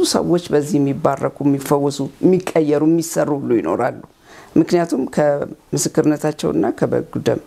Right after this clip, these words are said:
የተነሳ ድል ነሱት ነው የሚለው። ምስክርነትና የበጉን ደም አብሮ ነው የተናገረውና ይሄ እግዚአብሔር ትልቅ ስራ ነው።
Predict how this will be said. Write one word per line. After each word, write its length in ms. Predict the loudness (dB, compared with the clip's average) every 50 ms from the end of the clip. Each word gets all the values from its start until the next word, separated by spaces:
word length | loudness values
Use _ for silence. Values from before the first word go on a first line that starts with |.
| -14 -20 -20 -20 -20 -20 -20 -20 -14 -4 2
የተነሳ 440 | 2 2 4 4 2 2 2 2 2 0 2
ድል 180 | 2 2 2 2
ነሱት 340 | 2 0 0 0 -2 -4 -4 -2
ነው 120 | -4 -2
የሚለው። 300 | -2 -2 -2 0 -2 -2 -4 -6 _ _ -20 -20 -20 -20 -20 -16 -4 4
ምስክርነትና 800 | 4 4 4 4 0 2 2 2 4 4 2 2 2 2 2 4 4
የበጉን 440 | 4 4 4 2 2 2 2 2 2
ደም 180 | 2 2 0 0
አብሮ 240 | -2 -4 -2 0 0 0
ነው 140 | 0 0 -4
የተናገረውና 720 | -4 -6 -6 -6 -6 -6 -4 -4 -2 -2 0 0 2 2 0 0 0 -6 -20 -20 -20 -10 -2
ይሄ 140 | 2 2 4 4 4 2 2
እግዚአብሔር 420 | 0 0 -2 -2 -2 0 0 -2 -2
ትልቅ 300 | -2 -4 -4 -4 -4 -6
ስራ 160 | -4 -4 -4 -4 -4
ነው። 120 | -8 -12